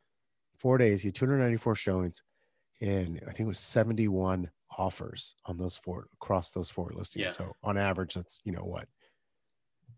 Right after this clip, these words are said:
Speaker 1: not quite twenty offers each, but pretty dang close. That's, that's wild. That, it takes so much time to sort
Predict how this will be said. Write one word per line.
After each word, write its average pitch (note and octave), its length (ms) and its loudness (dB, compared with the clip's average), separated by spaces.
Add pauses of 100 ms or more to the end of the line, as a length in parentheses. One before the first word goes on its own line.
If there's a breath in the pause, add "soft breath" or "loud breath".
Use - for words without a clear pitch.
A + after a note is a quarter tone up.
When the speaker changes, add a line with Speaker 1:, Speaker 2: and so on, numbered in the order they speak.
(260)
Speaker 1:
not F#2+ 140 -2
quite G2+ 260 0
twenty F#2+ 400 0
offers F2 360 0
each, E2+ 280 -6
but - 180 -10
pretty G#2+ 300 2
dang F2 240 -2
close. - 480 -8 (420)
That's, - 460 2 (1160)
that's D3+ 300 4
wild. F#2 640 4 (240)
That, C3 260 6
it C3 380 -4
takes D3+ 280 2
so A#2 280 4
much A2+ 240 4
time A2 240 4
to G2 120 -6
sort - 680 2